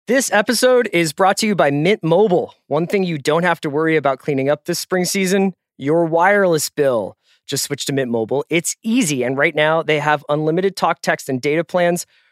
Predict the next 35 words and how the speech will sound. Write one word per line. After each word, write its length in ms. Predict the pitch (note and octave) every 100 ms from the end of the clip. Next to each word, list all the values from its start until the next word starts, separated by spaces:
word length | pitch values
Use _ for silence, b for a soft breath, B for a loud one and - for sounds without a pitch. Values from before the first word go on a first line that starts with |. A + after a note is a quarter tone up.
| _
for 220 | - D#3+
fifteen 500 | E3 - F3+ - G3+
dollars 340 | F#3+ F3+ F#3 E3
a 40 |
month 340 | D#3+ F#3+ D3+ -
when 140 | D3
you 80 | C#3+
buy 140 | B2+ B2
a 60 | C3+
three-month 580 | - A#2+ A#2 A#2+ D3 -
plan. 400 | G#3+ G#3+ G#2+ - b b b b b
To 80 | -
get 180 | D#3+ G3
this 180 | G3+ F3
new 200 | E3+ F#3
customer 440 | F#3+ F3+ - E3
offer, 460 | D3 E3+ G3+ C#3 C3
go 180 | - G3
to 60 |
mint 200 | D4+ C4+
mobile 240 | G#3+ G3+ F#3+
dot 220 | F3+ D#3+
com 220 | - F3
slash 340 | F3+ E3 C#3+ -
watch. 360 | F3+ A#2+ -
That's 200 | - A#2 B2+
mint 260 | D3 G3+
mobile 300 | F3 F#3+ G3
dot 280 | D#3+ F3 E3+
com 400 | - F3+ C#3+ C3 - _ _
slash 420 | - E3 D#3+ E3+ -
watch. 320 | E3 D3 -
Forty-five 540 | D#3 E3 F#3+ G3 F3+
dollar 340 | F3 D#3 D#3 -
upfront 420 | D#3+ - _ F3+